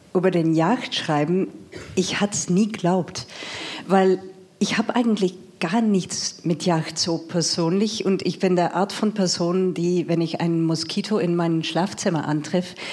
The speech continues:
die dann eigentlich ein Glas holt und den raustragt und wieder fliegen lässt.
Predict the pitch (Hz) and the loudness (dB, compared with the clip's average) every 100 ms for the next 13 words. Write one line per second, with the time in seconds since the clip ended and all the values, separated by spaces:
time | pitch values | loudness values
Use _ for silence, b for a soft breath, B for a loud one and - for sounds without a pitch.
0 | B B B 208 190 180 180 180 185 175 | B B B 2 4 6 4 4 4 4
1 | 160 180 220 - 170 170 180 - 185 165 | 4 2 2 0 2 2 0 -2 0 2
2 | 160 165 165 160 - 175 214 208 - 175 | 2 4 4 2 0 2 4 2 0 0
3 | 165 160 - 175 190 170 160 214 214 214 | 0 -2 -2 0 2 0 2 4 4 4
4 | 156 135 - - | 4 2 -2 -6